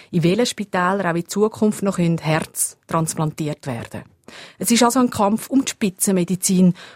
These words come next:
wo sich Zürich und Bern ziemlich ins Zeug legen. Nur geht's da wirklich noch um den Patient oder vor allem ums Prestige von Unispitälern, Standortkantonen und Herzchirurgen?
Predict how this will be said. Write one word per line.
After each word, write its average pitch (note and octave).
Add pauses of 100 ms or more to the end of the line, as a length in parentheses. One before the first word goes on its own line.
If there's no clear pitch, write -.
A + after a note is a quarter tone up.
wo -
sich -
Zürich D#3+
und C#3
Bern F3+
ziemlich G3+
ins -
Zeug E3
legen. B2 (720)
Nur F#3+
geht's D#3
da F3
wirklich A3
noch F#3+
um F3+
den F3
Patient E3
oder E3
vor D3+
allem D3+
ums D3
Prestige F3+
von C3+
Unispitälern, F#3+
Standortkantonen D#3
und B2+
Herzchirurgen? A3+